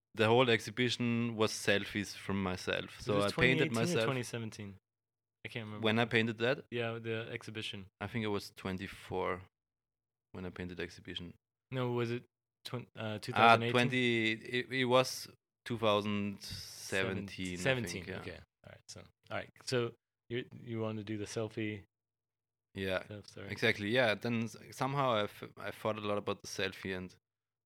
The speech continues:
Speaker 1: also did a lot of selfies that I sent to <laughs> friends.
Speaker 2: Yeah.
Speaker 1: Especially with these filters, it's
Speaker 2: <laughs>
Speaker 1: can be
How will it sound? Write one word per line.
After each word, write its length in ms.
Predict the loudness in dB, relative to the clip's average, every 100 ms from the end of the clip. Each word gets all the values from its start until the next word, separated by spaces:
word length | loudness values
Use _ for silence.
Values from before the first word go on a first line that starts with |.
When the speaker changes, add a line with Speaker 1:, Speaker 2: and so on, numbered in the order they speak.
| -8
Speaker 1:
also 180 | -6 -4
did 160 | -2 -2
a 40 | 0
lot 140 | -2
of 80 | -2
selfies 440 | -2 -2 -2 -6
that 100 | -4
I 60 | -4
sent 300 | -2 -4 -4
to 60 | -8
<laughs> 120 | -4
friends. 380 | -2 -2 -8 -10
Speaker 2:
Yeah. 220 | -6 -4 -6 -14 -14
Speaker 1:
Especially 360 | -4 -4 -2 -4
with 240 | -4 -8
these 180 | -10 -8
filters, 540 | -2 -2 0 -2 -2 -4
it's 300 | -10 -14 -8 2 2 4 0 0 -2
Speaker 2:
<laughs> 20 |
Speaker 1:
can 180 | -2 0
be 360 | 2 2 0